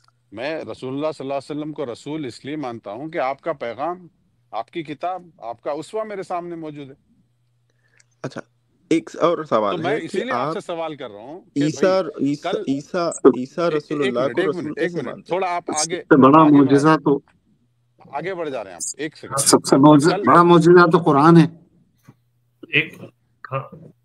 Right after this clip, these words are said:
Speaker 4: एक के बाद एक जाएंगे अब्दुल्ला भाई, एक, let us go in a very, very structured अंदाज।
Speaker 1: तो
Speaker 4: Let's
Speaker 1: अगर
Speaker 4: go one by one। जी हाफिज साहब।
Speaker 1: देखिए, अगर आप कल एक शख्स सैयद अब्दुल्ला चंचलगुड़े में उठ के ठहर के बोलता है कि मैं अल्लाह का रसूल हूं,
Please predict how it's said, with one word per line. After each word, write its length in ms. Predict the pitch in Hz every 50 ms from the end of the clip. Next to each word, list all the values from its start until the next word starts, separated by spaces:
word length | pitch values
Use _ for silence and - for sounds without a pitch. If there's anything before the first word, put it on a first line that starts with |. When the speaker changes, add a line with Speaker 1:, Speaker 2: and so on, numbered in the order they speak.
| _ - 143
Speaker 4:
एक 140 | 160 - -
के 60 | 220
बाद 200 | 214 226 220 220
एक 120 | 220 190
जाएंगे 220 | 175 185 185 180 165
अब्दुल्ला 360 | 139 135 147 180 185 202 190
भाई, 120 | 175 156
एक, 280 | 135 - 135 131 135 _ _ _ _ _ -
let 380 | 117 117 131 147 151 170 185 180
us 100 | 160 135
go 360 | 127 131 139 139 139 147 143
in 160 | 135 131 127
a 80 | 127 120 117 123
very, 300 | 123 131 151 160 147 131
very 240 | 131 127 135 139 143 143 _ _ _ _ _ _ -
structured 580 | - - 147 143 139 - - 170 170 165 -
अंदाज। 380 | 139 123 117 113 110 107 120 139
Speaker 1:
तो 60 | 175
Speaker 4:
Let's 160 | - - 139
Speaker 1:
अगर 220 | 151 160 185 214 185
Speaker 4:
go 120 | 180 175
one 200 | 165 156 156 156
by 80 | 151 123
one। 480 | 110 - - _ _ _ _ - 139
जी 80 | 127 160
हाफिज 220 | 147 147 143 135
साहब। 100 | 127 113
Speaker 1:
देखिए, 220 | 127 139 165 151 -
अगर 400 | - - 117 123 147 160 147 -
आप 280 | - 113 120 131 143 - _ _ _ _ _ _
कल 280 | - 151 165 151 120 - _ _ _ _ _ -
एक 160 | 139 147 135
शख्स 280 | - - 147 139 - -
सैयद 500 | - _ _ - 120 123 127 143 131 123
अब्दुल्ला 460 | 113 104 113 131 123 120 123 117 110
चंचलगुड़े 540 | - 123 113 113 113 123 127 123 123 123 120
में 140 | 123 120 113
उठ 80 | 104
के 140 | _ - 120
ठहर 220 | 107 - 110 104
के 120 | 104 123 113
बोलता 340 | 101 101 101 101 - 104 101
है 140 | 95 95
कि 100 | 95 131
मैं 140 | 127 135 135
अल्लाह 240 | 104 101 95 98 107
का 100 | 113 127
रसूल 320 | 110 90 85 - 98 92
हूं, 80 | 82 80